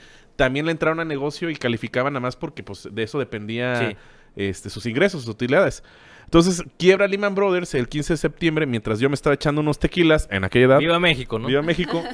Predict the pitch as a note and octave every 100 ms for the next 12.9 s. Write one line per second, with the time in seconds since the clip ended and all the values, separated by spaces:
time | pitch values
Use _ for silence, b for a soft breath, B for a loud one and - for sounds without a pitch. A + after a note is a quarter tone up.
0 | - - - B2 - F3 D#3+ D#3+ D#3 E3
1 | D3+ D3 D#3 D#3 E3+ F3 F3 E3 E3+ B
2 | B B C3+ B2+ D#3 D3+ D#3+ D3 D#3 E3
3 | - C3 D#3 D#3+ D#3 D3+ C3+ C#3 D3+ -
4 | - C#3 A#2+ D3+ E3+ F#3 F#3+ F3+ F3+ E3+
5 | B B B B _ - C#3+ F3 F3+ E3
6 | G3 F#3 C#3 D3+ F3 A#3+ C#4+ - _ _
7 | _ _ _ - C#3 - - F#3+ F#3 D3+
8 | D#3+ F3+ F3+ - E3 D#3 D3 D3+ D3+ B2+
9 | D3 D3+ D#3+ b b b b - B2+ B2
10 | - F3+ D3+ F3 D#3+ D#3+ D3 D3 C#3+ C#3
11 | A#2+ B2+ C#3+ C#3+ A#2 G2+ G2 F#2 A2+ G#2+
12 | G#2 B2+ B2+ A2+ C3 B2+ B2+ C3+ D3